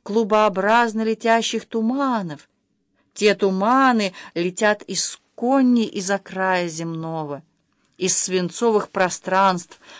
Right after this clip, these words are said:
волнами кипящего Балта. В туман исконне там уставились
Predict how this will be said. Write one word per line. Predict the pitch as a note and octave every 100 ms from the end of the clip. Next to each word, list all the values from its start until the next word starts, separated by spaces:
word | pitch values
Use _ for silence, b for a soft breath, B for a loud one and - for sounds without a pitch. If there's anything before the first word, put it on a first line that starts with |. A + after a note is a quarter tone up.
| B
волнами | D#3+ F3 E3+ F3 F#3+ F#3 E3
кипящего | E3+ - E3+ E3 - E3+ E3
Балта. | C#3+ D#3+ D#3+ E3 D#3+ D3+ D3 D#3 _ _ _ _ b b
В | -
туман | - F#3+ F#3 G3+ B3 A#3 F#3+ B G#3
исконне | E3+ - - - A#3 C#4+ C4+ B3 A#3+
там | A3+ G#3+ G3 F3+
уставились | E3+ - F3+ F3 E3+ E3